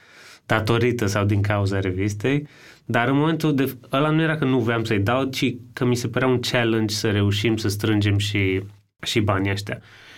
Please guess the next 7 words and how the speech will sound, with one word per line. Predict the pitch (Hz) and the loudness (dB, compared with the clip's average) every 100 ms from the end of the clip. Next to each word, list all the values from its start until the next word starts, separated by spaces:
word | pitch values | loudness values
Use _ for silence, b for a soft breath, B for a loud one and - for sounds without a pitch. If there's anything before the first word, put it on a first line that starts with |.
| B B | B B
Și | - - - - - 120 120 117 117 120 - | -8 -4 -2 -2 0 2 2 0 0 -2 -4
s-, | - - - - - B B B B B _ _ | -6 -4 -4 -4 -4 B B B B B _ _
ce | - 135 | -2 0
s-a | 151 | 0
întâmplat | 139 123 120 107 147 175 160 - - | 0 0 0 2 0 2 -2 -4 -2
e | 113 110 101 127 104 104 | 0 2 0 -2 -4 -2
că | 120 120 | 0 0